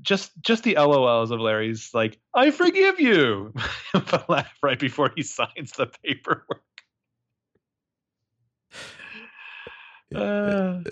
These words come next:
Speaker 2: yeah, Clive Owen's amazing.
Speaker 1: So he's upset. Uh, Jude Law's upset 'cause he won't understand what really happened. Like, he just can't, he can't believe what Julia Roberts is telling him. He won't know for sure what, what transpired unless he asks Larry. And it's just like,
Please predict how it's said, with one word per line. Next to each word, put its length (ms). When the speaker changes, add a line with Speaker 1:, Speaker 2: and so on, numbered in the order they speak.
Speaker 2:
yeah, 200
Clive 260
Owen's 260
amazing. 440
Speaker 1:
So 380
he's 280
upset. 440
Uh, 120
Jude 140
Law's 180
upset 240
'cause 100
he 80
won't 180
understand 520
what 240
really 220
happened. 340
Like, 120
he 40
just 160
can't, 200
he 80
can't 260
believe 480
what 120
Julia 240
Roberts 280
is 60
telling 280
him. 200
He 80
won't 220
know 180
for 120
sure 240
what, 220
what 220
transpired 380
unless 180
he 100
asks 320
Larry. 280
And 40
it's 100
just 200
like, 180